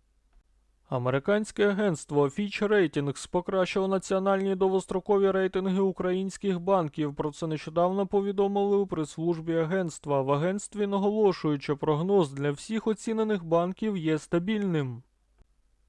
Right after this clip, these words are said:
Світовий банк розпочинає в Україні нову програму підтримки малого і середнього бізнесу на п'ятсот дев'яносто три мільйона доларів. Про це повідомляє Світовий банк. Фінансування може збільшитися залежно від отриманих результатів.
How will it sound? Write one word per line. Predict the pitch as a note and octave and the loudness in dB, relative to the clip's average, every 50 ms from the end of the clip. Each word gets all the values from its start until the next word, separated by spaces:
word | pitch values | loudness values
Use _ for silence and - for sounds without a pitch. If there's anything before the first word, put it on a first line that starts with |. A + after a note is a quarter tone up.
| _ _ _ | _ _ _
Світовий | - - - D3+ D#3 C#3+ - F3 F3 G#3+ A3+ A#3 | -18 -14 -6 -6 -6 -2 -2 -2 0 0 0 0
банк | G#3+ G#3+ G#3 F#3 D3+ C3+ - | 2 2 2 4 2 2 0
розпочинає | C#3 C#3 C#3+ - - F#3 - - G3+ G3+ G#3 G#3 G#3 G3+ | -2 -4 -4 -4 -6 -6 -4 -4 -4 -2 0 2 2 2
в | G3+ G3+ | 2 0
Україні | G3 - - G3 F#3+ F#3 G3+ G#3 G3+ G3+ G3+ G3+ | -2 -2 0 0 2 2 0 0 -2 -2 -2 0
нову | G3+ G3+ G3 G#3 G3 | 0 0 0 0 0
програму | - F#3+ F#3+ F#3 F3+ F#3 G3 G3 G3+ G3+ F#3 | 0 0 2 2 2 2 2 2 2 0 0
підтримки | - G3+ F3+ - A3 A3+ A3 G#3 F#3+ - D#3+ | -2 -4 -4 -2 -2 -2 -2 -2 -2 -2 -2
малого | D#3 E3 F3 F#3 G3 F#3+ F3+ D#3+ D3+ D3 | 0 0 0 4 4 6 6 6 4 2
і | D3 | 0
середнього | C#3 - D#3+ D#3+ E3+ E3+ D#3+ E3 E3+ E3+ E3 F3 | 2 0 0 2 2 0 0 0 -2 0 0 0
бізнесу | D#3+ D#3+ F#3+ G3+ G3 F3 F3 E3 D3+ - - D3+ | -2 -2 -4 -4 -2 0 0 -2 -2 -2 -2 -2
на | D3 D3 D3 | -2 -2 -2
п'ятсот | - F#3+ F#3+ F3+ - A#3 G#3 | 0 -2 -2 0 0 0 0
дев'яносто | G3 G#3 G3+ G#3 G#3 G#3 G#3 G3+ - - G#3 F#3+ | 0 0 0 0 0 0 0 -2 0 0 0 0
три | G#3 G#3 G#3 G#3 | 2 0 0 0
мільйона | G#3 G#3 G#3 G#3 G#3 G3+ G3+ G#3 G3+ | 0 0 0 2 2 2 2 2 2
доларів. | G3 G3+ F#3 E3+ E3 D3+ D3 D3 C3+ | 4 4 6 6 4 4 2 0 -2
Про | - - D#3 D3 | -2 -4 -4 -4
це | - - F#3+ F#3 E3 | -2 0 2 2 2
повідомляє | - - D3+ D3 D3 D3+ D3 D3+ D3+ E3 F3 F3+ F#3 F#3 | 2 0 -4 -2 0 0 0 0 2 2 2 2 2 -2
Світовий | - - F3 F3 D#3 F3 E3 E3 E3+ E3 D#3+ | -4 -4 -6 -4 -2 -2 -2 0 0 0 0
банк. | E3 F#3 F#3+ F3 D3+ C3 - | 0 2 2 2 2 0 -6
Фінансування | - - D3+ D#3 D#3 C#3+ - E3 E3 E3 D#3+ D#3 D3+ | -8 -6 -4 -2 -4 -4 -4 -2 0 0 0 0 0
може | D3+ D3+ D3 C3+ C#3 C3+ | 0 0 0 0 -2 -4
збільшитися | C3 C3 C#3+ E3+ F#3 F#3 - G#3+ G3+ - G3+ - G#3 G3 | -4 -4 -6 -6 -6 -6 -6 -6 -4 -4 -4 -2 -2 0
залежно | F#3 F3+ E3 D#3+ E3 D#3+ D3 C3+ D3 C#3 | 2 2 4 4 4 4 4 2 0 -2
від | C3+ C#3 C3+ | -2 0 0
отриманих | D3 C#3 - G3 G#3 G#3+ G#3 G#3+ G#3+ - - | 0 0 2 2 2 2 2 0 0 0 0
результатів. | F3 F#3+ F#3 F#3+ G#3 G3 - G#3+ G3 D#3 - - C3 B2+ A#2+ A#2 A#2 | 0 0 0 0 -4 -2 2 2 2 2 2 -2 -6 -6 -6 -8 -10